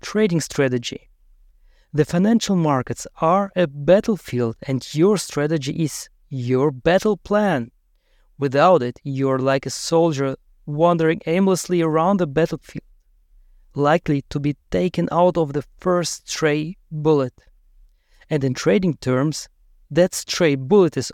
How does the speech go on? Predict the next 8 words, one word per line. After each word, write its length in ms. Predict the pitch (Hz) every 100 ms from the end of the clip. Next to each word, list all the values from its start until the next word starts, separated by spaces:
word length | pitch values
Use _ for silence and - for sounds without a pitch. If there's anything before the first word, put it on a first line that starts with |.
| -
often 240 | 139 -
a 60 | -
significant 840 | - 139 - 147 156 - - 139 - _ _ _ -
financial 680 | 135 127 127 123 - 127
loss. 500 | 123 117 - - - - _ _ _ _ _ _ _ _ _ _ _ -
A 80 | 151
well-defined 580 | 208 247 240 196 185
strategy 680 | - - 208 123 117 131 151